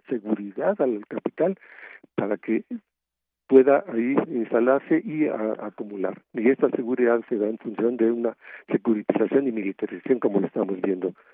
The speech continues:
de manera importante, ¿no? Entonces, eso va a significar que la, esta infraestructura tenga que estar lista en ciertos tiempos, porque ya los capitales están listos para,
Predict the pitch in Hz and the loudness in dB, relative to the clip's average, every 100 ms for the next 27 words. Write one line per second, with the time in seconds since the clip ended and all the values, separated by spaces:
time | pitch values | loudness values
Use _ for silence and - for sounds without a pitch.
0 | - 117 95 98 92 87 - - - 87 | -4 -2 -2 -2 -4 0 -2 -2 -12 -14
1 | - 92 120 131 _ _ - 120 143 139 | -12 -8 -6 -8 _ _ -6 2 4 8
2 | 175 160 165 185 147 147 175 175 - - | 8 8 8 6 4 0 -2 -6 -8 -8
3 | 123 110 123 - 160 170 - - _ _ | -12 -10 -8 -2 -2 -4 -16 -20 _ _
4 | 127 120 - _ 139 185 120 120 110 160 | 0 0 -2 _ -12 -4 -2 -2 -2 -2
5 | 160 147 135 - - - 151 147 - 175 | 0 0 -2 -4 -8 -4 -2 -2 -2 0
6 | 175 - - 151 151 165 - 151 - 202 | 0 -2 -4 -2 -2 -6 -6 -6 -6 -8
7 | 104 101 - 147 - 143 _ _ - 151 | -8 -10 -2 0 0 -4 _ _ -4 -4
8 | 127 147 - - 120 156 165 143 135 - | -2 -6 -4 -4 -2 -2 -2 0 0 0
9 | 143 139 127 - 143 147 170 196 123 - | -2 -2 -2 0 0 0 -2 -2 -4 -2
10 | 110 | -4